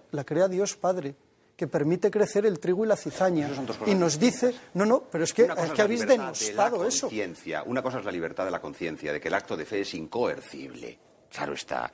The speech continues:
Speaker 2: que es la tesis católica tradicional, y otra cosa es la tesis de la libertad de conciencia como fundamento del orden político, que es la tesis protestante que luego los liberales desarrollan,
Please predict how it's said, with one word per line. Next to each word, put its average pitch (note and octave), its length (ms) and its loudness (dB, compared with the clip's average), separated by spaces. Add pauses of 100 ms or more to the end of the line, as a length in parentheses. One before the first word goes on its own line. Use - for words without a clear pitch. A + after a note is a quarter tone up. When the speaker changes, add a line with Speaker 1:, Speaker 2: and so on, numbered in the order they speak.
(180)
Speaker 2:
que F2+ 140 -2
es E2+ 40 0
la F2 100 2
tesis F2 300 -6
católica E2+ 420 -2
tradicional, F2 520 -4
y G2+ 40 0
otra B2+ 200 -2
cosa A#2 200 -6
es G2 60 -12
la G#2 100 -4
tesis G#2+ 220 -4
de G2+ 100 -2
la E2+ 80 -2
libertad E2 380 -2
de G#2+ 80 -2
conciencia E2+ 640 -4 (560)
como A2 200 2
fundamento G2+ 540 -2
del E2 120 0
orden F2 260 0
político, E2+ 600 -4
que F#2+ 260 2
es A#2+ 100 -2
la F2+ 80 -2
tesis G2+ 300 -8
protestante G2+ 640 -6
que E2+ 120 -6
luego D#2 220 -2
los F2 140 -2
liberales F#2 420 -2
desarrollan, A#2+ 580 0